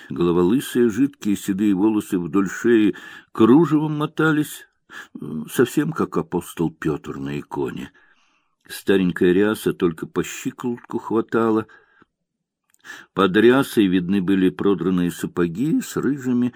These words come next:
шероховатыми голенищами. «С прибытием, Мануил Константиныч», — сказал отец Никодим, — «не на радость прибыли».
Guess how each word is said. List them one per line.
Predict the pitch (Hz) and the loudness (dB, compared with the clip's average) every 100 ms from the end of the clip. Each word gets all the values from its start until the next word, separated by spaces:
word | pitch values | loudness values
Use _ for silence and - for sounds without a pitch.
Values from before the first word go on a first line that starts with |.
| - - | -10 -20
шероховатыми | - - 82 82 78 71 104 113 87 80 | -12 -6 -4 -4 -4 -4 -6 -6 -6 -6
голенищами. | 69 67 60 71 73 - 71 69 - _ _ _ _ _ _ _ _ _ _ _ _ _ _ - - | -6 -6 -6 -8 -10 -12 -10 -10 -12 _ _ _ _ _ _ _ _ _ _ _ _ _ _ -20 -20
«С | - - | -18 -14
прибытием, | - 80 143 85 107 - 92 98 101 - _ _ - | -6 -2 0 0 -4 -4 -4 -2 -4 -8 _ _ -10
Мануил | 76 85 71 73 104 | -4 -4 -2 -2 -2
Константиныч», — | 92 92 90 - 73 69 - 82 80 78 - - _ _ _ | -4 -6 -6 -8 -12 -10 -6 -4 -2 -4 -10 -18 _ _ _
сказал | - - 67 64 76 95 | -20 -10 -10 -6 -4 -4
отец | 80 73 - - | -2 -4 -6 -8
Никодим, — | 67 - 73 95 87 _ _ _ _ _ _ _ - | -8 -8 -4 -4 -4 _ _ _ _ _ _ _ -8
«не | 76 113 | -2 -2
на | 135 | 0
радость | 120 98 131 123 117 - _ | 0 0 -2 -6 -10 -12 _
прибыли». | - 76 202 143 78 65 57 | -6 -4 -4 -4 -6 -6 -8